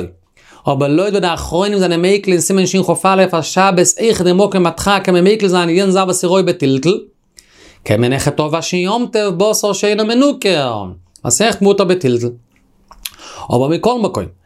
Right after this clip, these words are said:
ey, מיר קענען דורך א גוי, איז בעסער, אז וואשן דורך א גוי. אדער איז דא נאך א עצה, וואס ווארט ביי דער משנה כף אלף, אז די פלייש ליגט אין דער פסקעלע, ברענגט ער דארט נאך וואסער די האנט, פארן עסן, נאך וואסער די האנט,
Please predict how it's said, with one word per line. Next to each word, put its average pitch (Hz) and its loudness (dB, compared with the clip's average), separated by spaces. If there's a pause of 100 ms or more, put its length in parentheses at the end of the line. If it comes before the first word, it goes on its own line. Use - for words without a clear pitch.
(140)
ey, 151 2
מיר 147 0
קענען 196 -2
דורך 170 -2
א 127 -2
גוי, 202 0 (420)
איז 123 2
בעסער, 160 0 (180)
אז - -6
וואשן 135 -2
דורך 110 -4
א 90 -4
גוי. 165 0 (440)
אדער 160 2
איז 147 0
דא 147 0
נאך 160 -2
א - 2
עצה, 165 -4
וואס 139 -4
ווארט 147 0
ביי 147 0
דער 151 -6 (140)
משנה 156 0
כף 156 -2
אלף, 170 -4 (320)
אז 123 -2
די 120 2
פלייש 170 0
ליגט 180 0
אין 175 0
דער 156 -2
פסקעלע, 190 -2 (580)
ברענגט 226 -2
ער 202 2
דארט 214 2
נאך 170 0
וואסער 190 -2
די 185 0
האנט, 190 -2
פארן 175 -2
עסן, 185 -2
נאך 135 -2
וואסער 165 -2
די 175 0
האנט, 208 -4